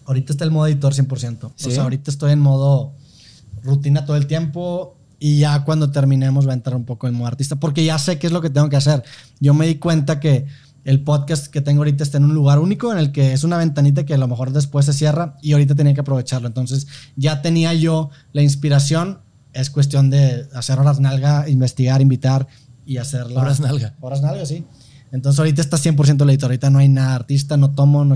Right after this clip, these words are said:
Speaker 1: o sea, digo, salvo cuando me invitan, ¿verdad? O procuro tomar muy poco, pero no me desvelo,
Speaker 2: No, y lo
Speaker 1: ¿no?
Speaker 2: tomas ya por herramienta.
Speaker 1: Sí, lo tomo para accesar a una parte de mí, este, que, que es necesario. O sea, es el, es como un,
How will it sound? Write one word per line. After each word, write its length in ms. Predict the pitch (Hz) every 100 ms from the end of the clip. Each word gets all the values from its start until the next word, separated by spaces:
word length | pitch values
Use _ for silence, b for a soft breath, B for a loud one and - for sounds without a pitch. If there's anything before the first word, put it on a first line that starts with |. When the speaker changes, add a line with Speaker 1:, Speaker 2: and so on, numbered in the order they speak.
| 139
Speaker 1:
o 80 | 135
sea, 120 | 131
digo, 180 | 127 113
salvo 420 | 127 123 120 113
cuando 220 | 123 117
me 60 | 120
invitan, 320 | 139 143 143
¿verdad? 260 | 135 143 - B B B B -
O 140 | 135
procuro 380 | 143 139 143 147
tomar 260 | 147 143 139
muy 140 | 151
poco, 320 | 147 143 156
pero 320 | 147 139 123
no 160 | 117 120
me 160 | 127 131
desvelo, 200 | 127 143
Speaker 2:
No, 40 |
y 40 | 120
lo 60 |
Speaker 1:
¿no? 60 | 123
Speaker 2:
tomas 220 | 143 143
ya 220 | 135 131
por 300 | 123 117 107 -
herramienta. 640 | 107 104 117 151 - - - _ -
Speaker 1:
Sí, 280 | - 208
lo 140 | 185 143
tomo 260 | 165 185 185
para 160 | 196
accesar 420 | 165 - 147 147
a 40 | 151
una 160 | 170
parte 300 | 143 147 143
de 80 | 156
mí, 440 | 147 143 143 147 - -
este, 460 | 139 131 - 135
que, 540 | 139 127 123 120 120 120
que 160 | 139 135
es 80 | 131
necesario. 580 | 156 165 151 151 143 135
O 40 |
sea, 80 | 151
es 80 | 143
el, 180 | 165 156
es 160 | 143
como 220 | 175 170
un, 200 | 170 170